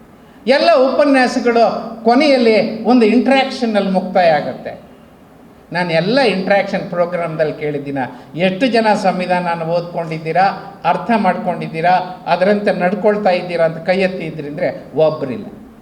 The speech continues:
I am sure even in this hall. ಇದು ಪ್ರ-, ಇದು ರಿಯಾಲಿಟಿ.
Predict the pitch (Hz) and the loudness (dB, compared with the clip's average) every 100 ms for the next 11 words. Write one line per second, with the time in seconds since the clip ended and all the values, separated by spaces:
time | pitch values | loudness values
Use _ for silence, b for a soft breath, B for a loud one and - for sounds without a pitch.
0 | - - 165 160 202 196 175 175 160 147 | -18 0 0 0 0 0 0 -4 -4 -4
1 | 131 127 - 110 - - - - - 160 | -6 -6 -4 -6 -6 -18 -20 -20 -10 -4
2 | 220 214 - - - 147 156 - - B | -2 -2 -4 -6 -6 -6 -8 -10 -16 B
3 | - 143 170 208 185 - - - | -10 -4 2 2 0 -6 -10 -14